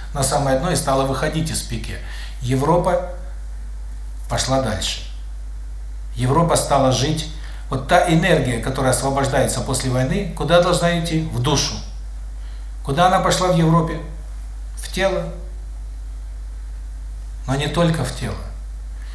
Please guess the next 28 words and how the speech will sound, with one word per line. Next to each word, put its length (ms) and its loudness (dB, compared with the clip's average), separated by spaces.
Потому 220 -2
что 200 2
энергия 320 2
души 260 0
разделяется 600 2
на 120 0
тело 240 2
и 120 0
дух. 340 -6
Энергия, 600 2
которая 400 0
должна 340 2
была 220 0
пойти 280 -2
в 80 0
веру, 360 2
очищение, 600 0
освобождение 640 2
души, 520 0
куда 220 4
пошла 320 2
в 40 2
Европе? 420 2
Кто 200 -4
скажет? 400 -2
В 40 -8
первую 220 2
очередь. 400 -2